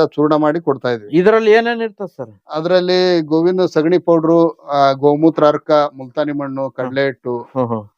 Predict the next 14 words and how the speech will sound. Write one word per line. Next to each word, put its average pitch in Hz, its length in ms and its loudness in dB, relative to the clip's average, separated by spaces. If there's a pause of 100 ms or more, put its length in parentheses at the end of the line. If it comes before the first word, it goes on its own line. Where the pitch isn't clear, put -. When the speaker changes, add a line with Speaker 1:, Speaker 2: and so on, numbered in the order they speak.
(120)
Speaker 1:
ಅರಿಶಿಣ 131 340 2 (100)
ಪುಡಿ, 127 340 0
Speaker 2:
ಹ್ಮ್, - 0 -
ಹ್ಮ್. 127 300 0
Speaker 1:
ಸೀಗೆಕಾಯಿ 143 300 2
ಪುಡಿ, 127 420 -6 (300)
ಆಮೇಲೆ 139 400 0
ಅಂಟ್ವಾಳಕಾಯಿ 143 540 0
ಪುಡಿ, 123 340 -12
Speaker 2:
ಹ್ಮ್, 123 260 -12
ಹ್ಮ್, 113 160 -12
ಹ್ಮ್. 107 380 -16
Speaker 1:
ಆ, 127 560 -4
ಮತ್ತೆ 139 720 2